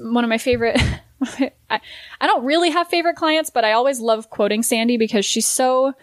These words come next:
creative <laughs> with the way that she describes things. She got, like, three weeks into the program when we started working together at the beginning of the year,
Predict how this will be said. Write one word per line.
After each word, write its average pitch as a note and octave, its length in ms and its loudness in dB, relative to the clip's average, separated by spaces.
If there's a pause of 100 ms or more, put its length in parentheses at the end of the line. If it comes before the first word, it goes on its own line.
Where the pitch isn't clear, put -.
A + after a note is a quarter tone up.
(280)
creative G#3+ 580 0 (320)
<laughs> - 280 -20
with C4 180 -2
the C4+ 140 0
way C4+ 220 2
that C4+ 160 2
she C4 320 0
describes A3+ 560 0
things. B3+ 420 -2 (420)
She - 180 0
got, D4 180 2
like, B3+ 180 0
three D4+ 160 -2
weeks C4+ 240 -2
into A#3 160 0
the G#3 100 -6
program G3+ 400 -2
when G3 100 -8
we G#3 80 -8
started G3+ 240 0
working G3+ 240 -6
together G#3+ 280 0
at G3+ 100 0
the A3 60 -4
beginning G3+ 320 -2
of G3 80 -6
the G3 80 -6
year, G3+ 320 -4